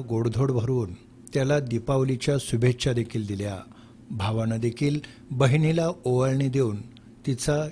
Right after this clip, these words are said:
योग्य तो सन्मान केला. दरम्यान बदलत्या काळानुसार वैविध्यपूर्ण आणि वैशिष्ट्यपूर्ण अशा भेटवस्तू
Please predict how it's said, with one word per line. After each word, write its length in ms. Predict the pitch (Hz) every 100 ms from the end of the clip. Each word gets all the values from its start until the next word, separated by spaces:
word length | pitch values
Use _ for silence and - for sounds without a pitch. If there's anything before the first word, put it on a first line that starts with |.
| -
योग्य 400 | 120 127 127 139
तो 80 | 143
सन्मान 420 | - 110 113 113
केला. 400 | 107 110 104 104 - - -
दरम्यान 400 | 147 165 180 202 202
बदलत्या 500 | 135 135 160 175 180
काळानुसार 640 | 175 151 156 156 - 160 156 160
वैविध्यपूर्ण 880 | - 123 123 131 143 156 151 151 143
आणि 320 | 147 131 135
वैशिष्ट्यपूर्ण 840 | 127 107 - 143 - 151 147 135
अशा 280 | 135 120 147
भेटवस्तू 720 | 127 113 117 120 110 135 104